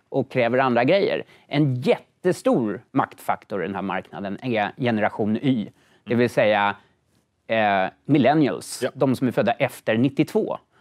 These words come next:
Speaker 1: Och då kan man tänka, "Men gud, hur kan de konsumera? De har väl inte råd med någonting. De går väl på universitetet fortfarande." Men både ja och nej. Här finns det jättepengar att konsumera.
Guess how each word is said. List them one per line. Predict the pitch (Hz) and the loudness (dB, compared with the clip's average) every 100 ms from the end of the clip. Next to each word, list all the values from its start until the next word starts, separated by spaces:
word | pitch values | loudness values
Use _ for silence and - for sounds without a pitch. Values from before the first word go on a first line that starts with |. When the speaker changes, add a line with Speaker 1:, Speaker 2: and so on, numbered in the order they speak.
| _ | _
Speaker 1:
Och | - | -2
då | 123 110 | -2 0
kan | 165 | -2
man | 143 | -2
tänka, | 147 110 | -2 -4
"Men | 78 87 - | -6 -8 -6
gud, | 165 107 | -6 -6
hur | |
kan | - 107 92 | -8 -8 -4
de | 139 226 | -2 -4
konsumera? | - 120 101 87 71 | -4 -4 -4 -8 -8
De | 107 120 | -6 -4
har | 151 | -2
väl | 220 | -2
inte | 123 101 | -2 -4
råd | 82 78 | -6 -8
med | 73 | -14
någonting. | 73 95 78 76 | -16 -18 -16 -6
De | 120 | -2
går | 170 | 0
väl | 147 | 0
på | 127 | 0
universitetet | 104 98 - 165 190 139 | -2 -4 -2 -4 -2 -6
fortfarande." | 117 - - 76 - _ - - | -6 -12 -14 -14 -18 _ -20 -8
Men | 127 131 127 - - | -2 0 -2 -6 -4
både | 139 131 | 0 4
ja | 123 147 190 | 6 6 6
och | 170 | 4
nej. | 101 67 - | 0 -2 -8
Här | - | -8
finns | 123 151 | -4 -2
det | 160 | 0
jättepengar | 143 185 170 - 139 196 202 180 139 | 0 0 -2 -4 -2 0 0 0 -2
att | |
konsumera. | - 117 117 90 65 | -2 -4 -4 -6 -8